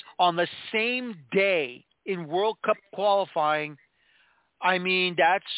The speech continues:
that's something I wouldn't have on my bingo card, but oh my God, Uruguay under Marcelo Bielsa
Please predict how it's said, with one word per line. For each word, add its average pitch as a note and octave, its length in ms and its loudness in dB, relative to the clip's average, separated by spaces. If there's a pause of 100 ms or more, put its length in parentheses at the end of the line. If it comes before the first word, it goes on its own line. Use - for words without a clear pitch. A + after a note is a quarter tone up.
(220)
that's G3 280 0
something G3 500 -10 (120)
I E3 200 0
wouldn't G3+ 260 -6
have F#3+ 200 0
on F#3 80 -6
my E3+ 160 0
bingo F3+ 460 0
card, D3 360 2 (100)
but D#3+ 280 2
oh F#3+ 120 2
my G#3+ 160 2
God, E3 460 2
Uruguay G3 640 0
under F3+ 240 -4
Marcelo F#3+ 540 0
Bielsa E3+ 720 -4